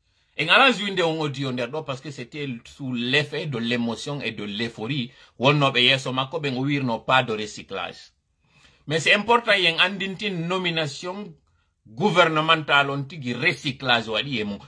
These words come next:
Fankuɗe wiwɗen gasi joni, jonne mo bénéfice du doute yen évolue de makko. Parce que ɗen falno yaade ha laaɓa nayyi. Kono insistuɗen piiji ɗiɗi. Wiɗen ministère de l'administration du territoire on, première rencontre ji waɗi ɗin ka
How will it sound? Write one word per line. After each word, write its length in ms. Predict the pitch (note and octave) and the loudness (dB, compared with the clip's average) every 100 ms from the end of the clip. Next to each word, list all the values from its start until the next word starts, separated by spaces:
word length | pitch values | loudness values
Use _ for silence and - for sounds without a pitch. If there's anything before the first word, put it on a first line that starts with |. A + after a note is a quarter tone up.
| _ | _
Fankuɗe 680 | - - F#3 E3+ C#3+ A2+ | -6 2 2 2 -4 -6
wiwɗen 380 | A2 D3 D#3 A#2+ | -4 -4 -2 -2
gasi 380 | A2 A#2+ - D3 | -2 -4 -4 -6
joni, 260 | B2 A#2 C3 - - | -4 -2 -4 -8 -16
jonne 320 | G#2 E3 E3+ D3+ | 2 4 4 2
mo 160 | B2+ | 2
bénéfice 580 | G#2 B2+ B2+ - A#2 - | 2 0 0 -4 -12 -12
du 140 | F2+ E2+ | -16 -12
doute 480 | F2 A#2+ - - | -10 -10 -12 -18
yen 240 | - G2 F2+ | -12 -12 -10
évolue 400 | A2 G#2+ F#2+ F2 | -10 -10 -10 -12
de 140 | F#2 | -12
makko. 440 | F2+ F2+ - G#2+ - - - | -10 -12 -12 -14 -14 -20 -2
Parce 160 | C#3+ C3+ | 0 2
que 100 | E3 | 2
ɗen 160 | C3+ | 2
falno 320 | C3 D3+ D3 B2 | 4 4 4 2
yaade 280 | A#2+ A#2 | 0 0
ha 100 | G#2+ | -2
laaɓa 320 | A#2 G#2+ G2+ F#2+ | 0 0 -2 -6
nayyi. 180 | F2+ - - | -12 -18 -10
Kono 200 | - D#3+ | -4 0
insistuɗen 640 | E3+ G#3 G#3 D3+ F#3+ D3+ C#3 | 2 2 -2 -6 -2 -2 -2
piiji 240 | D3+ B2+ | -4 -6
ɗiɗi. 280 | B2 C#3 F#2 - _ _ _ _ _ _ - | -6 -10 -14 -18 _ _ _ _ _ _ -6
Wiɗen 340 | C#3+ F#3+ F#3+ | 0 4 4
ministère 520 | G3 A3 G#3+ G#3 A3+ G#3+ | 4 4 2 2 0 2
de 80 | |
l'administration 800 | F3 F3 E3+ F3 E3 C3+ D#3+ D#3 | 2 2 2 -2 -4 -2 -2 -2
du 180 | F#3 D3+ | -6 -6
territoire 600 | C3+ D#3 C#3 D3 B2 A#2 | -4 -4 -4 0 4 4
on, 180 | C#3+ E3+ - _ _ - | 2 -6 -12 _ _ 0
première 840 | G#3+ G3+ A3+ B3+ C#4 B3+ A#3 G3+ | 2 6 6 6 4 4 4 6
rencontre 480 | F#3+ F#3+ F#3+ E3 F3 | 4 2 -2 -6 -6
ji 160 | C#3 | -6
waɗi 340 | C#3 D3+ - C#3 | 0 0 -2 -10
ɗin 220 | D3+ E3+ | -10 -10
ka 180 | C#3 A#2 | -8 -10